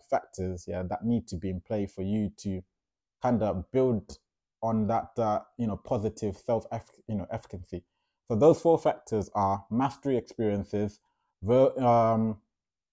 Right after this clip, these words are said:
vicarious experiences, verbal persuasion, and, um, physiological and affective states. Yeah, so I'm just gonna give you a quick summary of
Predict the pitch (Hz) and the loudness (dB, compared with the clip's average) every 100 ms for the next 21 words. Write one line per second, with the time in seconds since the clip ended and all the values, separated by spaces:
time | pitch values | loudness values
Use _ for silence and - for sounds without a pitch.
0 | _ _ _ _ _ - 107 - 160 156 | _ _ _ _ _ -6 -4 4 8 8
1 | 113 120 - - - 107 - 117 107 101 | 8 4 0 -14 -10 -10 -2 0 2 0
2 | 107 107 - _ _ 95 135 139 139 131 | 0 0 -4 _ _ 0 4 4 4 0
3 | 117 120 110 98 104 - 107 104 104 110 | -2 0 0 -2 -4 -6 -6 -2 -2 -2
4 | 107 104 101 101 _ _ _ _ - 123 | -2 -2 -4 -8 _ _ _ _ -2 2
5 | 113 117 131 127 - 123 120 - 101 98 | 4 4 4 0 -4 0 2 0 -4 -4
6 | 113 - - 87 - 95 - - 92 92 | -8 -10 -12 -10 -4 -4 -6 -14 -10 -8
7 | 110 107 117 135 143 113 135 120 113 151 | -4 -2 0 0 0 0 2 2 0 -4
8 | - - 123 120 117 - 101 95 | -4 0 2 2 0 -6 -8 -8